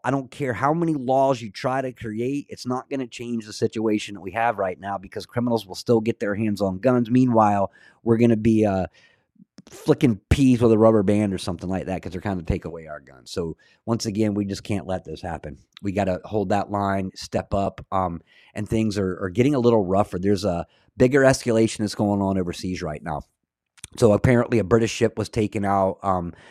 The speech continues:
there's melee back and forth between the United States, a group from Iran. Uh, Lebanon got attacked by, uh, Israel. So they're, they're stepping that one up, uh, bit by bit by bit.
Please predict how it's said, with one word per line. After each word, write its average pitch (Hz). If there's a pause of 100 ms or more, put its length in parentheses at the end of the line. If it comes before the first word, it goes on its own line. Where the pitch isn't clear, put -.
there's 104
melee 113
back 107
and 98
forth 101
between 113
the 98
United 98
States, 101
a 90
group 107
from 98
Iran. 101 (400)
Uh, 101
Lebanon 107
got 101
attacked 104
by, 92
uh, 82
Israel. 117 (240)
So 117
they're, 110
they're 110
stepping -
that 113
one 104
up, 95
uh, 90
bit 90
by 98
bit 90
by 92
bit. 98